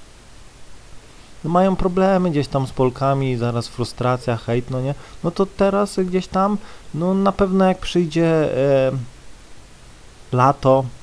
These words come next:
wakacje, wrzesień, no nie? To, to będzie masa, masa Ukrainek będzie, po prostu, i będą mega otwarte na nowe znajomości,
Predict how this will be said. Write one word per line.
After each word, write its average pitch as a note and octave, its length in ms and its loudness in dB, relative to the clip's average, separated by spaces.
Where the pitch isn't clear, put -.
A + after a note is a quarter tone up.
wakacje, A#2+ 800 2
wrzesień, B2 600 0
no B2+ 100 0
nie? C3 160 0
To, D#3+ 100 -8
to G#3 140 -2
będzie G#3+ 260 -2
masa, A#3+ 500 0
masa A#3 340 -2
Ukrainek B3+ 640 0
będzie, A#2 500 -2
po F#3+ 80 -2
prostu, A3+ 640 -4
i - 60 -4
będą G#3+ 260 4
mega A#3+ 320 4
otwarte B3+ 760 4
na D3 160 0
nowe G3 280 2
znajomości, G3 800 0